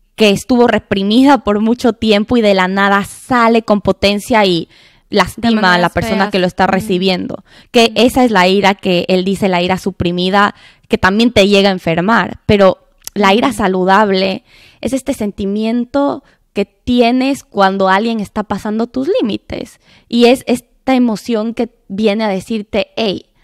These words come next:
Speaker 1: aquí hay que poner un pare, aquí hay que delimitar
Speaker 2: Mm.
Speaker 1: algo". Y, y es súper
Speaker 2: Mm.
Speaker 1: saludable. Yo siento que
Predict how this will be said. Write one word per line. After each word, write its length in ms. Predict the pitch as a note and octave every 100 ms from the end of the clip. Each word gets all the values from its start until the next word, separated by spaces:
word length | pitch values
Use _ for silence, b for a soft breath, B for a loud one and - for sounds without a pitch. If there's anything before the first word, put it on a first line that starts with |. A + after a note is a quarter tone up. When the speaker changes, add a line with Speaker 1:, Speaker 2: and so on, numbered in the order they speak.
| -
Speaker 1:
aquí 560 | F#3+ - A#3 B3 D4 _ -
hay 120 | G3+
que 140 | A3
poner 560 | - F3+ F3+ F3+ F3+ - _ _ _ -
un 160 | G3+
pare, 400 | - C4+ E3+ F3 - _
aquí 540 | F#3 F#3+ A#3 B3 B3 - -
hay 120 | F#3+
que 120 | G3
delimitar 600 | F3+ F3 F3 F3 G3 F3+
Speaker 2:
Mm. 40 | F#3
Speaker 1:
algo". 400 | F3 F3 - - b b b
Y, 200 | - G#3 -
y 160 | G3+
es 100 | A3+ -
súper 260 | D4 - A3
Speaker 2:
Mm. 40 |
Speaker 1:
saludable. 600 | F#3+ F3+ G#3 C#4 G#3+ F3
Yo 120 | F#3+
siento 320 | F#3+ A3 B3+ A#3+
que 280 | F#3+ E3+